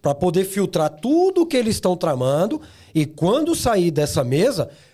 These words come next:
a gente colocar na nossa mesa e verificar o que tá constitucional, o que é inconstitucional, o que vai prejudicar a classe, o que não vai. Então, assim, o que está acontecendo hoje nesse tal G T, não especificamente,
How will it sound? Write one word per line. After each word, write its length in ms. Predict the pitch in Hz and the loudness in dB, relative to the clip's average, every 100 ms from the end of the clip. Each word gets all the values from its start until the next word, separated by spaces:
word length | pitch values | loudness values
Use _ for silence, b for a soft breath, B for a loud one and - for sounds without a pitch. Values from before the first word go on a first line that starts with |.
| B | B
a 100 | 123 | -2
gente 240 | 143 151 | -2 -4
colocar 420 | - 170 160 151 | 0 0 0 -2
na 160 | 139 143 | 0 -2
nossa 520 | 139 143 208 - 269 | 0 0 0 0 0
mesa 420 | 175 156 175 254 - B B B _ - | 2 2 0 -2 -8 B B B _ -4
e 100 | 160 | 0
verificar 540 | 170 180 180 - 147 | 2 0 -2 -4 -2
o 120 | 127 | -2
que 260 | 123 - 233 | -4 -8 -8
tá 180 | - 247 | -4 -4
constitucional, 960 | 226 202 - 170 170 - 139 120 160 | 0 -2 -2 -10 -8 -4 -2 0 0
o 40 | 180 | -2
que 220 | - 202 | -4 0
é 80 | 196 | 2
inconstitucional, 1160 | 202 233 202 185 180 156 151 - 117 135 170 - B B B | 0 -2 -2 -2 -2 -8 -6 -4 -2 0 -2 -6 B B B
o 100 | 170 | -2
que 220 | - 285 | 0 0
vai 180 | 240 226 | 0 0
prejudicar 640 | 226 190 180 165 165 135 | 0 0 0 -2 -2 -4
a 40 | |
classe, 400 | 120 135 180 - | -2 -2 -2 -2
o 40 | 160 | -6
que 200 | - 269 | -2 2
não 200 | 214 131 | 2 2
vai. 280 | 131 165 165 B B | 0 -2 -4 B B
Então, 180 | B 226 | B 0
assim, 340 | 247 226 170 101 B B B B | 0 0 -2 -2 B B B B
o 120 | 139 | -6
que 160 | - 277 | 0 0
está 280 | 320 - | 0 0
acontecendo 640 | 247 233 220 202 - 190 180 | -2 0 0 0 2 2 2
hoje 240 | 170 147 | 2 2
nesse 280 | 156 156 - | 0 0 -2
tal 320 | 135 143 151 | -2 0 0
G 180 | 147 127 | -2 -4
T, 420 | 123 135 208 196 101 | -4 -2 0 0 0
não 360 | 156 226 330 | 2 2 0
especificamente, 1200 | 285 104 - 180 - 175 - - 143 147 247 - | -2 -2 -2 -2 0 -4 -4 -4 0 0 0 -4